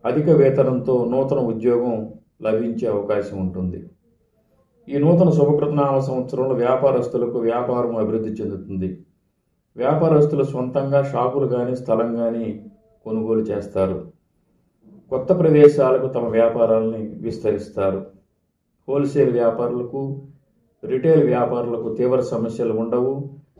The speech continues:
కానీ ఈ సంవత్సరం హోల్‌సేల్ వారి కంటే రిటైల్ వారికి అధిక లాభాలు వచ్చే అవకాశం ఉంటుంది. వ్యాపారస్తులకు, పారిశ్రామికవేత్తలకు ఈ సంవత్సరం ప్రభుత్వం నుండి అంతగా ఇబ్బంది ఉండదు.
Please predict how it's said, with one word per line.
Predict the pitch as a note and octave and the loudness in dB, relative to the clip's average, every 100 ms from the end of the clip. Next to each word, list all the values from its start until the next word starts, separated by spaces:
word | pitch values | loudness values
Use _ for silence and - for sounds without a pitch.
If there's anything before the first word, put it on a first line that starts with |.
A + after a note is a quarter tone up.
| - _ | -20 _
కానీ | C3+ C#3+ C#3+ | -4 2 2
ఈ | |
సంవత్సరం | C#3 C3+ C#3 D#3 C#3+ | 2 0 0 0 0
హోల్‌సేల్ | B2 C#3 C#3+ D3 C3+ | 4 4 4 4 4
వారి | B2 A#2 | 4 0
కంటే | A2+ A#2+ A#2 B2 A2 A2 - - | -2 -6 -4 -2 0 -2 -8 -10
రిటైల్ | A#2 A#2+ C#3 C#3 | -2 0 2 4
వారికి | B2 A#2+ A2+ C3 | 2 2 0 -2
అధిక | G#2 G#2+ - | -2 -2 0
లాభాలు | A#2+ A#2 A#2+ B2+ G#2+ | 0 2 2 2 2
వచ్చే | G#2+ G#2+ | 0 -2
అవకాశం | G2 F#2+ G2 F#2+ F#2 | -6 -4 -6 -6 -8
ఉంటుంది. | F2+ F#2 F2+ F#2 - _ _ _ _ _ _ _ _ _ _ _ _ _ _ - | -8 -8 -8 -10 -12 _ _ _ _ _ _ _ _ _ _ _ _ _ _ -4
వ్యాపారస్తులకు, | C3+ D#3 E3+ D#3+ D#3+ D3 D3 D3+ D3 | -2 2 4 4 4 2 2 0 2
పారిశ్రామికవేత్తలకు | C3 C3 C3+ B2+ B2 B2 A#2+ A#2 B2 A#2 A2+ | 2 2 0 -2 -2 -2 -2 0 -2 -2 -2
ఈ | G#2+ | -4
సంవత్సరం | A2+ A2+ A#2 A#2 A2 | -4 -4 -4 -8 -2
ప్రభుత్వం | A2+ B2 A#2+ B2 | 0 0 -2 -4
నుండి | A2+ A2+ | -4 -4
అంతగా | G2+ G2+ G#2 | -4 -4 -2
ఇబ్బంది | G2+ F#2 G#2 G#2+ G2 F#2 F#2 F#2+ | -2 -2 -4 -4 -4 -6 -8 -10
ఉండదు. | G2 F#2 - | -6 -4 -6